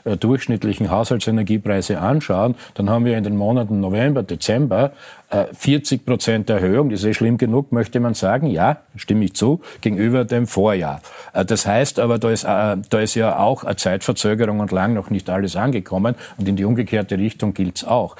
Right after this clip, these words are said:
Äh, allerdings, äh, äh, sind wir immer wieder dabei, auch die, äh, Wettbewerbsbehörde, äh, zu beauftragen, zu schauen, dass es hier,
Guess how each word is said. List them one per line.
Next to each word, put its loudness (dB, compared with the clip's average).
Äh, -2
allerdings, 0
äh, 0
äh, 0
sind -4
wir 2
immer 0
wieder 0
dabei, 0
auch -2
die, -2
äh, -2
Wettbewerbsbehörde, -2
äh, -2
zu -2
beauftragen, 0
zu -2
schauen, 0
dass -2
es -2
hier, 0